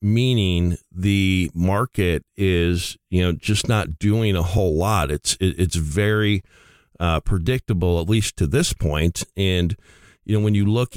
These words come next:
at, you know, kind of the opportunistic sleeve, which is,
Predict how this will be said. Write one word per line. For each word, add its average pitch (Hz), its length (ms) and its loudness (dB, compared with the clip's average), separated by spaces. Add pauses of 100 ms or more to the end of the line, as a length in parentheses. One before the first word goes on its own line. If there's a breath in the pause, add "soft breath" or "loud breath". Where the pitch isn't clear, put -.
at, 95 640 -2 (100)
you 98 80 0
know, 85 160 0
kind 104 200 0
of 90 100 0
the 92 120 0
opportunistic 92 800 0
sleeve, 90 440 0 (180)
which 92 320 0
is, 82 300 0